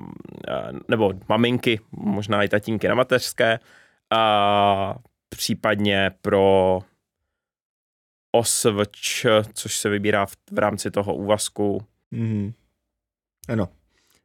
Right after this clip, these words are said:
Speaker 2: Máš pravdu, je tam, eh, přesně jako typ úvazku, jestli je to plný nebo zkrácený úvazek, případně jestli to H P P, částečný a tak dále. Eh, co je ještě důležitý doplnit, je taky, eh, takovej dobrý tip, eh,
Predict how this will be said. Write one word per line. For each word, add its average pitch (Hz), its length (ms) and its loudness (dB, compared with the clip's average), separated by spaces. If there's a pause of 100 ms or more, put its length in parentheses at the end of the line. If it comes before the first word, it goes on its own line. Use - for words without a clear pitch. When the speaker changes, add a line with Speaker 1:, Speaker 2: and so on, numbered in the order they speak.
(160)
Speaker 2:
Máš 107 180 -6
pravdu, 107 280 -2
je 107 120 2
tam, 107 260 -4
eh, 65 40 -6 (360)
přesně - 320 -8
jako 110 160 -2
typ 127 260 0
úvazku, 107 400 0
jestli 104 140 2
je 90 40 -2
to - 100 -2
plný 113 300 0
nebo 104 180 2
zkrácený 104 520 0
úvazek, 98 320 2
případně 101 340 -2
jestli - 140 -4
to 95 120 0
H 98 140 2
P 104 160 0
P, 95 240 -2
částečný 92 680 -4
a 57 60 -6
tak 101 200 0
dále. 82 340 0 (520)
Eh, 101 340 2 (460)
co - 80 0
je - 20 6
ještě 135 200 2
důležitý 131 340 4
doplnit, 120 420 0
je 117 240 4
taky, 117 440 2
eh, 98 460 2
takovej 117 420 2
dobrý 117 460 2
tip, - 440 -2
eh, 104 640 -2